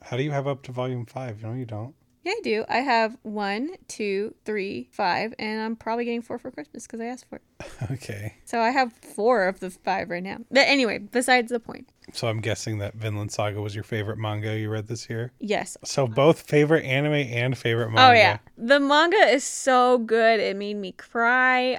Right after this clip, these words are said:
Speaker 2: Thorfinn's story is just so good. Like, seeing where he is in the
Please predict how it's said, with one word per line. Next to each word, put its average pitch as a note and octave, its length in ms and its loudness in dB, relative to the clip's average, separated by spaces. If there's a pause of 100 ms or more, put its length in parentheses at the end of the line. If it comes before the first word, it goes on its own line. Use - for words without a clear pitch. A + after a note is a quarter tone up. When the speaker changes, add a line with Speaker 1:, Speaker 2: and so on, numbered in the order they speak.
(140)
Speaker 2:
Thorfinn's E4+ 560 0
story A#3 640 4
is A3+ 140 2
just A3 260 -4
so F3+ 220 -4
good. - 380 -10
Like, - 200 -6
seeing C#4 600 -4
where A3 280 0
he A3+ 300 -6
is G#3+ 680 -2
in G#3+ 180 -6
the G3+ 100 -6